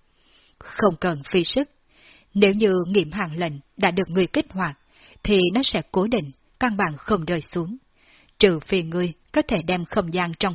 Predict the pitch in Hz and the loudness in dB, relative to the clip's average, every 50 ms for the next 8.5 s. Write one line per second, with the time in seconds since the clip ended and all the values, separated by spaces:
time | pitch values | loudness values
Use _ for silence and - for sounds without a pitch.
0 | - - 196 170 165 175 185 175 170 - - 247 220 - 202 185 151 147 165 170 | -2 -2 -2 -2 0 0 -2 -2 0 0 0 0 0 2 0 0 0 -2 -4 -4
1 | 160 170 208 240 262 - _ _ _ _ _ _ _ _ - 190 190 190 175 175 | -4 -4 -6 -6 -6 -8 _ _ _ _ _ _ _ _ -2 2 2 2 2 0
2 | - - 180 165 151 - _ _ _ _ - 214 - 262 254 220 202 202 170 151 | -2 -4 -4 -4 -6 -10 _ _ _ _ 2 4 4 2 0 0 0 -2 -2 -2
3 | 147 - - 247 220 - 214 165 156 170 202 190 175 180 165 143 139 151 175 175 | -4 -2 -2 -2 0 0 0 -2 0 0 0 0 2 0 -2 -4 -4 -4 -6 -4
4 | - - 285 - - 180 160 147 143 _ _ _ _ _ _ _ _ _ _ _ | -4 -4 -6 -4 -4 -6 -8 -8 -10 _ _ _ _ _ _ _ _ _ _ _
5 | _ _ _ _ _ _ _ _ _ _ - 180 196 190 180 165 185 269 320 - | _ _ _ _ _ _ _ _ _ _ 0 2 4 4 4 4 2 0 0 0
6 | 196 180 175 160 147 139 - _ - - - 233 196 165 160 180 175 175 160 - | 0 -2 -2 -2 -4 -8 -12 _ -16 -4 -2 0 0 0 -2 -2 -4 -2 -2 -2
7 | 233 208 - - 208 175 151 175 196 202 180 180 175 147 139 - _ _ _ _ | -2 -2 0 0 -2 0 0 -2 -4 -2 -2 -4 -6 -6 -8 -12 _ _ _ _
8 | - - - _ 208 226 208 180 196 175 | -20 -20 -10 _ 4 4 4 6 2 0